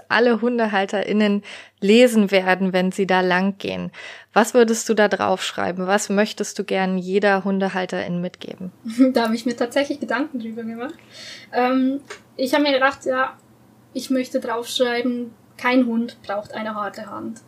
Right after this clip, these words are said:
Speaker 2: Ähm, weil es im Prinzip das ausdrückt, was ich sagen möchte. Ähm, man braucht keine, keine Gewalt, keine Strafe.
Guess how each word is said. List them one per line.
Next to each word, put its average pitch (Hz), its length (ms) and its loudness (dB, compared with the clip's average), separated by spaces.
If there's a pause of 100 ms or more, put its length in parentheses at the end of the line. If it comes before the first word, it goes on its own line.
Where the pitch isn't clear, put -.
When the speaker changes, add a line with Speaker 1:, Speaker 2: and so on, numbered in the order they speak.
(560)
Speaker 2:
Ähm, 233 580 -2
weil 233 180 -4
es 247 100 0
im 247 120 0
Prinzip 269 500 0 (320)
das 240 260 -6
ausdrückt, - 760 -2 (100)
was - 560 -8 (500)
ich - 160 -8
sagen 269 420 2
möchte. 285 640 2
Ähm, 233 640 -10
man 226 180 -8
braucht 220 420 -8
keine, 233 580 -10
keine 220 240 -10
Gewalt, 240 320 -2
keine 220 200 -4
Strafe. 330 500 -4